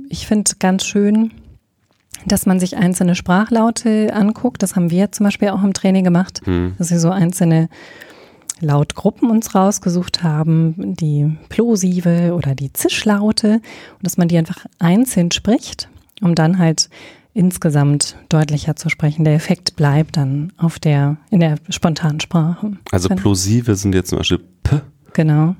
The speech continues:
Speaker 2: Äh, was noch?
Speaker 1: T.
Speaker 2: T.
Speaker 1: Und K. Also
Speaker 2: K.
Speaker 1: P, T,
Speaker 2: Hm.
Speaker 1: K. Und Zischlaute wären, ich weiß nicht, ob es hier jetzt gut zu hören ist, F, also das F, S, Sch, Ch.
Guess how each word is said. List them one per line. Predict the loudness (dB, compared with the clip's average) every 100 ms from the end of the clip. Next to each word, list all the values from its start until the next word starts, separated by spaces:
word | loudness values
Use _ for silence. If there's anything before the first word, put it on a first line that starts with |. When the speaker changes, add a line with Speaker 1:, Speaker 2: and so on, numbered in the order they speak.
| -4
Speaker 2:
Äh, | 0 2 2
was | -2 -2
noch? | -4 -4 -12 -16
Speaker 1:
T. | -2 -2 -2 -6
Speaker 2:
T. | -4 -2 -4 _ _
Speaker 1:
Und | -4 -4 -6
K. | -4 -4 -4 _
Also | 0 0
Speaker 2:
K. | -2 -8 -10
Speaker 1:
P, | -10 _ _ _
T, | -8 -8
Speaker 2:
Hm. | -10 -12 _
Speaker 1:
K. | -10 -10 _ _ _ _ _ _ _ _ _ _ _ -6
Und | -4 -2
Zischlaute | -2 -2 0 2 2 2 2
wären, | 2 4 2
ich | 2
weiß | 2
nicht, | 2
ob | 0
es |
hier | 0 0
jetzt | 0
gut | -2 -2
zu | 0 2
hören | 2 2 4
ist, | 2 0 -8 -20 -20 -20
F, | -14 -10 -10 -12 -4
also | -2 0
das | -2 -2
F, | 0 2 0 -10 -16 -20 -20 -20 -20 _ _ _
S, | -8 -4 -2 -4 -6 -16 _ _ _ _ _
Sch, | -6 -2 -2 -4 -8 -20 _ _ -18
Ch. | -14 -14